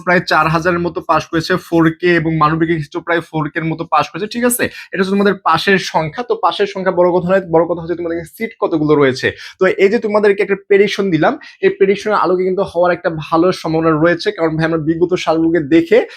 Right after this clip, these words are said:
তোমাদের এই যে আইডিয়াগুলো দেওয়ার ট্রাই করি। এবং সাস্ট যেহেতু আমরা কিন্তু দেখতে পাই যে আগেও কিন্তু গুচ্ছতে ছিল, কিন্তু বেরিয়ে যেয়ে তারা পরীক্ষা নেওয়া শুরু করেছে, যার কারণে সাস্টের অনেক সে বিশ একুশ সালের আগে থেকে দেখতে হয়। তো সেই হিসেবে আসলে এই প্রেডিকশনটা just দেয়া,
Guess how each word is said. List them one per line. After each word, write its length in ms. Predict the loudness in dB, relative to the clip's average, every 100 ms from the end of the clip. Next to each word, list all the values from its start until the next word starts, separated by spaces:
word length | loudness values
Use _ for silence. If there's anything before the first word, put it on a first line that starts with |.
| -12
তোমাদের 300 | -4 -2 0 0 0
এই 360 | 4 4 2 -4 _ -8
যে 140 | -2 0 0
আইডিয়াগুলো 380 | 0 2 2 2
দেওয়ার 280 | 2 0 0
ট্রাই 240 | 0 2
করি। 260 | 4 4 4 2
এবং 260 | 0 -2 -6 -14
সাস্ট 440 | -10 -2 0 0 -4 -6
যেহেতু 480 | -2 -2 -2 -4 -6 -8 -4
আমরা 220 | -2 0
কিন্তু 220 | 0 2
দেখতে 240 | 2 2 2
পাই 200 | 2 2
যে 120 | 0
আগেও 360 | 0 0 0 0
কিন্তু 180 | 0
গুচ্ছতে 440 | 0 -2 -2 -4 -4
ছিল, 260 | -2 -2 -2
কিন্তু 220 | -2 -2
বেরিয়ে 320 | 0 2 4
যেয়ে 140 | 4 2
তারা 160 | 0
পরীক্ষা 380 | -2 -2 -4 -4
নেওয়া 160 | -4 -4
শুরু 220 | -2 -4
করেছে, 260 | -2 -4
যার 180 | 0 0
কারণে 160 | 0 -6
সাস্টের 400 | -4 -4 -2 -2
অনেক 460 | -2 0 2 0 -2
সে 140 | -6
বিশ 360 | -4 -4 -6 -8
একুশ 260 | -6 -4 -2
সালের 160 | 0
আগে 300 | 0 0 -2
থেকে 220 | -4 -2
দেখতে 320 | 0 0 0 0
হয়। 300 | 0 -2 -4 -10 -2
তো 80 | 0
সেই 280 | 2 2 2
হিসেবে 260 | 0 0 0
আসলে 280 | 0 0
এই 40 | 0
প্রেডিকশনটা 480 | 0 -2 -2 -8 -2
just 400 | 0 -2 -4 0
দেয়া, 240 | 2